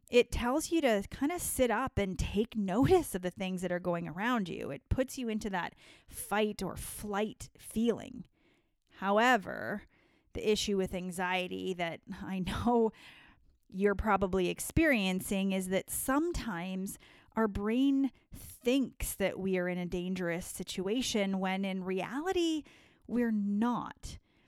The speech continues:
It's our thoughts of things that might happen or what could happen that become so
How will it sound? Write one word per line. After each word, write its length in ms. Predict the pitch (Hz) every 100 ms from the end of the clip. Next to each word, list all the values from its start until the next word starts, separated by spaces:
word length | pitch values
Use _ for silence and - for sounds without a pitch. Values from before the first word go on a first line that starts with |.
| _ _ _ -
It's 260 | 226 -
our 280 | 233 220 220
thoughts 800 | 214 - - 269 254 - - -
of 180 | 196 180
things 400 | - 220 214 208
that 280 | 196 - -
might 460 | 180 180 175 190 180
happen 480 | 180 151 170 113
or 120 | 147 185
what 260 | 214 -
could 460 | - - 220 262 294
happen 540 | 254 233 151 - 170
that 120 | 190
become 440 | 214 220 214 226 226
so 720 | - - - 220 240 277 294